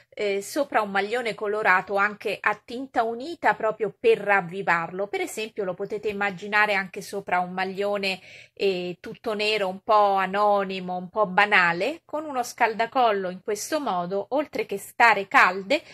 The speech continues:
andate a ravvivare il vostro maglione. Questo qui invece è il maglione prima donna che io ho fatto un po' di tempo fa, vi metterò il link anche di questo maglione se vi interessa, guardate che colori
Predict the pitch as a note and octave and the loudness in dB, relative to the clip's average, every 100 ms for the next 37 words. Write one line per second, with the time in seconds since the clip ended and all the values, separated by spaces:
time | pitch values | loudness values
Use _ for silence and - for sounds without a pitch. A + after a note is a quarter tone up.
0 | - - G4+ G#4 G#3 G3 G3+ G3+ - D#4 | -20 -2 2 6 6 6 0 2 10 10
1 | F#3 G#3+ B3+ G#4 D#4+ F#3+ A#3+ A#3 G3+ G3 | 10 4 8 8 8 0 2 10 12 12
2 | G3 A#3+ C4 - _ D4 C#4+ F#3+ E3+ E3 | 10 6 0 -10 _ -2 -2 0 0 0
3 | - G3 E3+ - G3+ G3+ F3 D3 A2 D3 | -6 -4 -4 -4 0 0 0 -6 -8 -10
4 | E3+ - E4 - G4+ G4 A#4+ B4+ D4 C4+ | -12 -8 -8 -4 -4 0 0 0 0 0
5 | D4+ B3+ G3+ G3 G#3 G#3+ D#4 D4 A3 A3 | 2 4 4 2 -2 -2 -2 -2 -6 -8
6 | G#3 G3 F#3+ G#3+ G#3+ B3 D#4 A4 A#4 B3+ | -6 -4 0 0 0 -2 0 0 -2 -4
7 | G#3+ G3+ F#3+ - G#3 - F#3 F3 F#3+ G3+ | -4 -4 -6 0 0 0 -6 -6 -6 -4
8 | G3 A#3 C4 G4 - G#4 G#4+ G#4 G#4 G#4 | -4 -4 -2 -6 4 4 4 -2 -4 -4
9 | G#4 C4 A3+ A#3+ G#3 G#3 G#3+ G3 G#3+ F3+ | 2 4 4 0 -8 0 2 2 -2 -10
10 | F3+ G3 - G#3 B3 C4+ F#3 E3+ E3+ F3 | -8 -8 -8 -6 -6 -4 -4 -4 -8 -14
11 | - G3 E3+ G3 F#3 F3 G3+ F#3 F3 E3+ | -4 -4 -4 -8 -12 -6 -2 0 0 -2
12 | - F3 F3 D#3+ - E3+ E3+ E3 E3+ - | -6 -6 -4 -8 -8 -10 -10 -14 -12 -6
13 | A3 F3 F3 D#3 | -4 -2 -4 -10